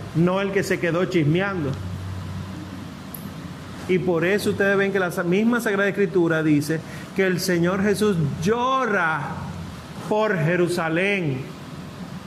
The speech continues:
"Jerusalén, que matas a los profetas. ¿Cuántas veces he querido reunirte como la gallina reúne los polluelos?". Y nada más hay que ver el prólogo del Evangelio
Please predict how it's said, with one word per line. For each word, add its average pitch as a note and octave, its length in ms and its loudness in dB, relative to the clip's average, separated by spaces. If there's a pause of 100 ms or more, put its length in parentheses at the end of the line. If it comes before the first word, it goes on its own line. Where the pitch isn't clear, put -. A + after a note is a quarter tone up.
"Jerusalén, F3+ 960 2 (420)
que F#3+ 140 2
matas G3+ 720 2
a F3 80 0
los F3 160 0
profetas. F3+ 920 0 (1000)
¿Cuántas A#3 580 2
veces A#3 480 2
he A3+ 60 0
querido A#3+ 480 2
reunirte A3 840 2 (300)
como G3+ 220 0
la G3 60 0
gallina G3+ 520 2
reúne G3 360 2
los G3 140 2
polluelos?". F3 640 2 (1400)
Y G3+ 340 2 (540)
nada F3 160 -2
más E3+ 160 0
hay E3+ 60 -2
que F#3 120 0
ver F3+ 200 2
el G3 120 2
prólogo F3 600 0
del E3 140 2
Evangelio D3+ 680 0